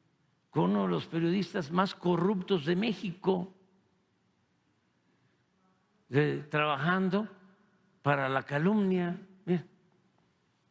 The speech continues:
Pero ni siquiera es lo que ganan. Es un aus-,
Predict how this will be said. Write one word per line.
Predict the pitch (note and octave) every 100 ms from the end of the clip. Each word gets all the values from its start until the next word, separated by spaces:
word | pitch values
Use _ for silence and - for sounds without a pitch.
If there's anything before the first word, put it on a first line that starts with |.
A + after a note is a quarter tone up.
| _ _ _ _ _ _ _ - _ -
Pero | E3 F3+
ni | F3+ D#3+
siquiera | E3 G3+ A#3+ A#3+ G#3+
es | A3 - - _ _ _ _ -
lo | D3+
que | C3
ganan. | D#3 G3+ F#3+ D3+ G#2+ F2+ E2+ _ _ _ _ _ _ _ _ _ _ _ _ _ _ - -
Es | E3+ E3
un | G#3+
aus-, | G#3 F3